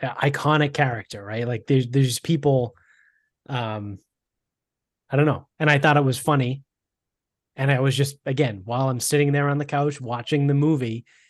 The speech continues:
being like, "Wow, Adam Sandler really fucking pulls it off, huh?" Where he just plays a semi-retarded person in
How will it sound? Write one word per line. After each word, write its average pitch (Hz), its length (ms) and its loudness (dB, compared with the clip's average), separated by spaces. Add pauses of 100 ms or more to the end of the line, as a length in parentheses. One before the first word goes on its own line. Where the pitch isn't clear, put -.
(120)
being 147 240 2
like, 139 240 2
"Wow, 131 300 0 (460)
Adam 220 260 2
Sandler 180 560 2
really 208 300 -2
fucking 226 340 -4
pulls 190 320 -6
it 170 80 -4
off, 143 280 -4
huh?" 139 260 -4 (400)
Where 127 100 0
he 147 160 4
just 160 200 0
plays 156 600 2
a 120 100 -4
semi-retarded 165 1200 0
person 131 600 -2
in 127 340 -2